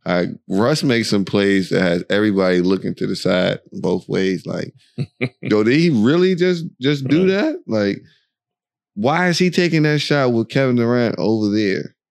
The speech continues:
Speaker 1: <laughs> Why is he doing that at this point in the game? Why is he making that pass? Like, that's, when you talk about the greatest of all time,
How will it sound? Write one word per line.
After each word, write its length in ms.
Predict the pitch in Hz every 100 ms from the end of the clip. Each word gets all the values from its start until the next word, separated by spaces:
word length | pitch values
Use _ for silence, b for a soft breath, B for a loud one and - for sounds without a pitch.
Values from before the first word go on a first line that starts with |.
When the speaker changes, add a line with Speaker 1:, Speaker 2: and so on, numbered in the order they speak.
| _
Speaker 1:
<laughs> 380 | - 104 147 120
Why 260 | 101 110 139
is 100 | 151
he 120 | 156
doing 460 | 120 104 139 135 117
that 240 | 117 90
at 120 | 60 104
this 160 | 110
point 220 | - 104 98
in 60 |
the 60 | 95
game? 140 | -
Why 180 | 95 135
is 80 | 135
he 80 | 127
making 300 | 123 113 101
that 220 | 95 90
pass? 440 | 98 - - - -
Like, 240 | - - B B B B -
that's, 240 | 104 135 113 - -
when 200 | 92 113
you 220 | 143 147
talk 240 | - 135 120
about 200 | 110 95
the 60 |
greatest 400 | 95 101 110 104 101
of 80 | 101
all 180 | 101 101
time, 480 | 101 104 110 120